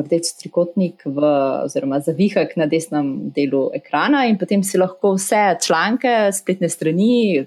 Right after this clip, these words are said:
Google Docsa, to je v meni najbolj pomembno, vse Google Docse si lahko shraniš in potem ti jih klasificira kot v neko, um, uh, knjižnico, ne, kot v, uh, da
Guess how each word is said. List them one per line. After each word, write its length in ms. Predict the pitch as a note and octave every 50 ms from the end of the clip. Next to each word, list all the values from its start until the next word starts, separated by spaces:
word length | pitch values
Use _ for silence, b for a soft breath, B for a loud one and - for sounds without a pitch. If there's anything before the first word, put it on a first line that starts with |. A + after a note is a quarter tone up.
| -
Google 260 | - F#3 D3+ - G3 F#3+
Docsa, 440 | G3 F#3 F#3+ G#3+ - - - A#3 G3+
to 140 | - - D3
je 60 | C#3
v 160 | D3+ C#3 C#3 C3
meni 320 | C#3 C#3 C#3+ C#3 C3+ C3 C3
najbolj 300 | C3+ - E3+ - D#3 -
pomembno, 440 | - C3 C#3 E3 F#3 G3+ A3+ A3+ A3+
vse 180 | A3 - - D#3+ E3
Google 200 | E3+ D#3 F3 D#3
Docse 320 | F3+ F3 F3+ - - F#3 E3+
si 140 | - E3+ E3
lahko 220 | D#3+ D#3+ - D#3
shraniš 580 | - - - D3 D#3 D#3+ F#3 A#3+ D4 D4 - B B B B B B B B B -
in 140 | G#3 G3+ F#3
potem 240 | G3+ G3 A3 A3+ A3
ti 140 | A3 G#3+ F#3+
jih 100 | - -
klasificira 800 | - F#3 - - G3 F#3+ - F#3+ F#3+ - - G#3 G#3 G#3 G3 F#3 F3 E3 E3 -
kot 180 | - E3 D#3 -
v 140 | D#3+ E3 E3
neko, 280 | D#3+ - - D#3 D3 D3 C#3+ D3 C#3+ B B B B B B B _ - -
um, 400 | C#3+ C#3+ C#3 C#3 C3+ C3+ C3 C3 C3 C3 C#3+ C#3 _ _ _ _ _ _ _ _ - - - _ _ -
uh, 460 | - C3 B2+ C3 - - - D#3 - - - -
knjižnico, 640 | - G#3 G#3+ C4 B3 C4 C#4 C#4 C#4 - - D4 D#4 D#4 D4+ - _ - F3 E3+
ne, 220 | E3+ F3+ G#3+ A3 - _ _ -
kot 220 | D3+ D3 D3 D3+
v, 60 | D3 D3+
uh, 1300 | D3+ D3+ D3 D3 C#3 - - - C#3+ C#3+ C#3+ C#3 C#3 C#3 - - - _ _ _ _ - - F3 - - _ - _ _ _ _ _ _ _ - -
da 220 | D3+ D3+ F#3 F3